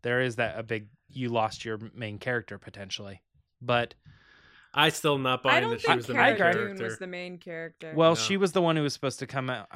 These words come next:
Speaker 1: Man, why am I arguing a point that I don't <laughs> even, but she was the one who was supposed to come out and announce the show, you know, that was the
Speaker 3: According
Speaker 1: rumor.
Speaker 3: to sources, yes. I'm just
Speaker 1: Yeah.
Speaker 3: saying I,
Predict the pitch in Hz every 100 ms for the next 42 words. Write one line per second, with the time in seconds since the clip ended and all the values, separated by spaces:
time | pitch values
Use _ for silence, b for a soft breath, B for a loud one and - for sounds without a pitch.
0 | - 160 135 147 190 147 117 135 139 127
1 | 113 - 131 110 110 117 123 123 - 220
2 | - 185 151 B B B - 170 - 247
3 | 254 190 226 208 202 190 - 175 190 208
4 | - 180 180 175 160 156 180 139 131 143
5 | 131 127 - 131 143 156 - 123 - 185
6 | 113 104 107 123 131 123 120 113 147 143
7 | 143 147 147 143 160 139 110 220 202 202
8 | 202 190 - - 233 269 277 269 214 233
9 | 220 - 202 214 214